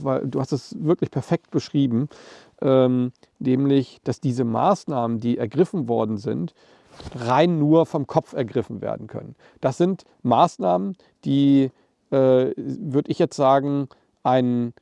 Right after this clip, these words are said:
ein innerer Arzt oder ein inneres intuitives, äh, Gefühl niemals einem geben würde. Es würde genau wahrscheinlich das Gegenteil machen. Und, ähm,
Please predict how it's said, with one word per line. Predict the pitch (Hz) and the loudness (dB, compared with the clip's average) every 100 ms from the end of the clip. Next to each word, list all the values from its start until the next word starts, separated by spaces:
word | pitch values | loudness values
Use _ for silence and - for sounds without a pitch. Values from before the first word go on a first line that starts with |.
| - _ - | -20 _ -6
ein | 127 127 117 117 113 110 _ | -2 -2 -2 -4 -6 -8 _
innerer | 180 208 208 139 127 | 2 4 4 2 0
Arzt | 123 160 160 - - | 4 4 4 0 -8
oder | - 123 120 120 | -4 0 0 0
ein | 120 117 | -2 -2
inneres | - 165 170 156 - | -2 -2 0 -2 -2
intuitives, | 392 156 165 143 - 151 127 143 127 - - | -2 -2 0 -6 -2 -2 0 2 0 -4 -6
äh, | 139 131 | -2 -2
Gefühl | 123 113 - 170 180 117 | -2 -6 -2 2 4 4
niemals | 120 170 156 139 - | 2 0 2 0 -4
einem | 127 123 117 | -4 -4 0
geben | 127 135 113 | 2 2 0
würde. | 101 104 107 - - - - | -4 -6 -8 -18 -20 -20 -10
Es | 107 | 0
würde | 147 151 | 2 4
genau | 135 131 143 | 4 4 4
wahrscheinlich | 135 - 131 127 | 0 -4 -6 -6
das | 135 - | -8 0
Gegenteil | 139 143 135 123 113 | 2 2 0 -2 -4
machen. | 104 107 113 104 | -4 -8 -10 -12
Und, | - 123 120 123 - | -8 -4 -4 -4 -2
ähm, | 131 123 | -2 -2